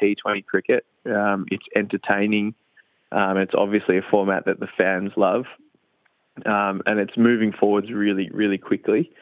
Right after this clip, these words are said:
So, yeah, it, it's wild, honestly. People are getting really, really good at hitting balls out of the park, different parts of the ground. It's certainly, um, pushing the game forwards or how the game is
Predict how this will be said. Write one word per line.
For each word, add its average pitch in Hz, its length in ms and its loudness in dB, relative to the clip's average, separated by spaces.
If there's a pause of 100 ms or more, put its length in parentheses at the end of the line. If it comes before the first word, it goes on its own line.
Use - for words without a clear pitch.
(400)
So, 104 440 4 (1000)
yeah, 117 260 4
it, 120 240 2
it's 123 240 0
wild, 107 440 2
honestly. 104 380 -6
People 120 340 0
are 104 40 0
getting 104 260 -2
really, 120 420 2
really 107 300 2
good 110 220 -2
at 104 80 -6
hitting 110 280 -2
balls 101 280 2 (140)
out 104 120 2
of 98 60 -8
the 98 60 -8
park, 101 360 2 (180)
different 104 280 -2
parts 98 280 -2
of 104 60 -2
the 104 60 2
ground. 101 400 0
It's 95 140 -4 (160)
certainly, 98 560 -2 (200)
um, 95 420 -4 (160)
pushing 104 380 0
the 95 80 0
game 98 460 0 (120)
forwards 98 400 2
or 98 80 2
how 98 240 0
the 95 100 -2
game 98 320 -2
is 98 80 -6